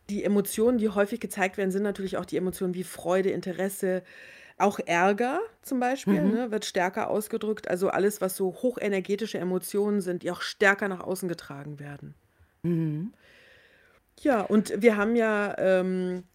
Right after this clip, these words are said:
Speaker 1: uns auch mit den, mit den neurobiologischen Grundmotiven beschäftigt und da ist das, äh, Feld Inspiration hier auch besonders angesprochen. Das
Speaker 2: Ich hatte ja
Speaker 1: Inspirations-
Speaker 2: gesagt, <clears throat> es ist immer einfacher zu erkennen, wenn die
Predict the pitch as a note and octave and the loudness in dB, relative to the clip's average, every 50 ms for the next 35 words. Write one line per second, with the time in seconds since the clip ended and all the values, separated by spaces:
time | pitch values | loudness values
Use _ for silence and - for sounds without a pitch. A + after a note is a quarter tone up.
0 | _ - G3+ G#3+ G3+ - E3 G3+ F#3+ G3+ G3 G3 G3 F#3+ F#3 F#3 F3+ F3 E3+ F3+ | _ 0 0 2 2 2 0 0 0 0 0 0 0 0 0 -2 -2 -4 -4 -4
1 | F3+ F#3+ F3+ F3 E3+ F#3+ G3 G3 F#3+ F#3 F#3+ F3+ F3+ F3 F3 F#3 - F#3+ F3 - | -2 -2 0 2 2 2 0 0 0 0 0 2 2 0 -2 -2 -4 -4 -2 -2
2 | F#3 G#3+ A#3 B3+ A#3 - A#3+ G#3+ A3+ A3+ G#3+ G#3 - A3+ A3 - A3+ - - G3 | -2 -2 0 -2 -2 -4 -4 -2 -2 -2 -2 -2 -2 -4 -4 -6 -8 -6 -4 -4
3 | F#3+ F#3+ F#3+ F#3+ G3+ G#3 C#3 - G#3 - - - G3 G3 F#3+ - - - _ - | -2 0 0 0 0 0 -2 -2 -4 -4 -6 -6 -6 -6 -6 -8 -14 -16 _ -20
4 | - - - - - - _ _ - - G3 - - - G3 G3 G3+ - G#3+ G3+ | -20 -20 -20 -20 -20 -20 _ _ -6 -4 -4 -4 0 2 2 2 2 2 -2 -2
5 | - - - G3 E3+ F3+ F3 - - - F3 F3 F3+ E3+ D#3+ F3 D3+ C#3+ C#3+ - | -2 -2 -2 -2 0 -2 -2 -2 -2 0 0 2 0 0 -2 -4 -6 -6 -8 -8
6 | F3 E3 E3 D#3 D#3 D#3 D3+ - - D#3 D#3 D3+ D3+ - - _ - C#3 - - | -6 -4 -4 -4 -4 -6 -8 -8 -10 -8 -8 -8 -8 -10 -12 _ -14 -14 -14 -14
7 | C#3 C#3 C3+ _ _ _ _ _ _ _ _ _ _ _ _ _ _ _ _ _ | -18 -18 -20 _ _ _ _ _ _ _ _ _ _ _ _ _ _ _ _ _
8 | _ - - - - - - E3+ - G3 G#3+ A3 - D4 C#4+ C#4 B3 G#3 G3+ F3 | _ -20 -20 -20 -16 -12 -12 -6 -2 -2 -2 0 2 2 2 2 2 0 0 0
9 | F3+ F3 F3+ A3 A3+ - - - _ _ _ - - G#3+ G3+ F3 D#3+ - - - | 0 0 0 -2 -4 -6 -10 -20 _ _ _ 2 4 4 4 4 0 -2 0 0
10 | G3 G3 G#3 G3 - - - G#3+ G#3+ G#3 G3+ - - D3+ D#3 F3 F#3+ F#3 - A3 | 2 2 0 -2 -2 0 2 4 4 4 4 4 2 0 0 0 -2 -2 -4 -4
11 | G3+ G#3 G3+ G3+ - - F#3 - E3 - - F3 F3 F#3 F#3+ F#3+ F3+ F3+ E3+ E3+ | -2 -2 -2 -2 -2 -2 -2 -2 -2 -4 -6 -4 -4 -2 -2 -2 -2 -2 -2 -2
12 | E3 D#3+ E3+ D#3+ D#3+ D#3 D3+ D#3 | -4 -4 -6 -6 -6 -6 -6 -8